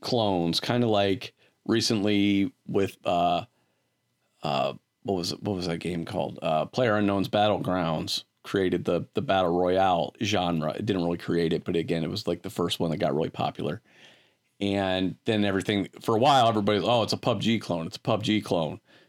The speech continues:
But now that's just called the battle royale genre. So it's kinda the same thing with Doom back then. It was, "It's a Doom clone." No, it's just another first-person shooter.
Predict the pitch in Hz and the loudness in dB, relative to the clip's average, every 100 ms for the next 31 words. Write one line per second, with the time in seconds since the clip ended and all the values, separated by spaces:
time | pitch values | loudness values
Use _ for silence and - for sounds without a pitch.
0 | _ 104 107 110 101 101 - 101 101 95 | _ -2 0 2 2 2 0 0 0 0
1 | 92 95 92 90 90 90 87 80 80 90 | 0 2 2 2 2 2 2 0 0 -2
2 | 76 58 - - 101 - 131 110 101 - | -2 -4 -4 -2 -2 0 0 0 -2 0
3 | 90 90 - - 92 98 95 87 82 78 | -2 -2 -6 -2 -2 2 2 2 0 0
4 | 87 82 80 82 113 139 139 175 156 131 | -2 -2 0 0 0 0 2 4 4 2
5 | 101 95 127 120 113 120 131 117 - 104 | 0 0 2 2 0 0 2 2 2 0
6 | - 113 - 131 151 | 2 0 0 -4 -6